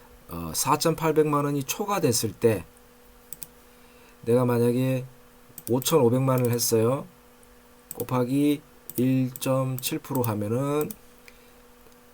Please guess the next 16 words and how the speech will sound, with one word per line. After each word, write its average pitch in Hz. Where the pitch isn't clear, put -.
그 92
기장료 147
다 127
포함해서 147
구십삼만 143
원이 139
나오고, 85
내가 120
육천오백만 123
원을 123
했어요. 123
곱하기 113
일점칠 127
프로 143
하면은 131
세금이 151